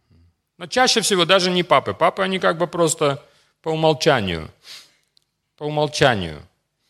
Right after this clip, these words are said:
Или из подачи мам, которые: «Ты давай, думай, уже надо работать», потому что маме-то,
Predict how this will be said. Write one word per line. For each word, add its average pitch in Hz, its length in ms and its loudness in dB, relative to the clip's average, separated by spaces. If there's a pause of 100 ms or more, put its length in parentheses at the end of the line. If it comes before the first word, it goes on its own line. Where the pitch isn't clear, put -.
(920)
Или 143 140 -4
из 127 120 -2
подачи 147 460 0
мам, 143 320 2
которые: 101 360 -4
«Ты 120 120 -10
давай, 127 340 0
думай, 151 360 -2
уже 113 160 0
надо 110 240 -2
работать», 107 420 -2
потому 113 280 -6
что 110 160 -6
маме-то, 120 540 0